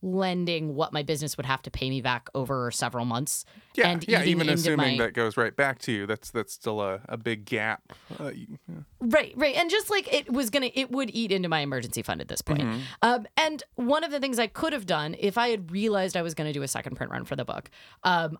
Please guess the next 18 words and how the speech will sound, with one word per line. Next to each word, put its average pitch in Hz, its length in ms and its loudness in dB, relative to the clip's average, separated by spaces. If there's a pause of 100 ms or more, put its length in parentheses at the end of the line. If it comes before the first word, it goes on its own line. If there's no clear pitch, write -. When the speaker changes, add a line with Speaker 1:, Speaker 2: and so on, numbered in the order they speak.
Speaker 1:
I 196 160 6
would 175 220 2
have 165 100 -2
saved 190 520 0
money 143 360 0
from 156 320 -2
each 147 260 -4
book 214 220 2
sale 147 480 0
up 185 260 2
so 170 220 0
that 156 140 2
I 147 100 2
wouldn't 147 320 0
have 131 220 0
to 139 80 -4
do 165 140 0
this. 120 300 -2